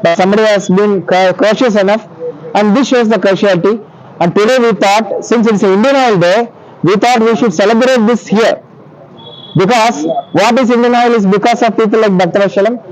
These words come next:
because of people like, uh, that, uh, customer attendant, and because of people like them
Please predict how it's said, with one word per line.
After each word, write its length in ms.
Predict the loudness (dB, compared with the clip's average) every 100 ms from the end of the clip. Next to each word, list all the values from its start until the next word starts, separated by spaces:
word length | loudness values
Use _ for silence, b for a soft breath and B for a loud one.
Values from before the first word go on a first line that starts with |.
| -4
because 260 | 0 0 0
of 160 | 0
people 260 | 0 0 2
like, 240 | 2 0 0
uh, 800 | 2 2 2 2 2 2 0 -2 -6 -6 -6 -2
that, 320 | 0 2 2
uh, 160 | 0 0
customer 380 | -2 0 0
attendant, 560 | 2 2 0 0 0 -4 -10 -8 -2
and 160 | 0 2
because 280 | 0 0
of 120 | 0 0
people 240 | 0 0
like 200 | 0 0 0
them 180 | 0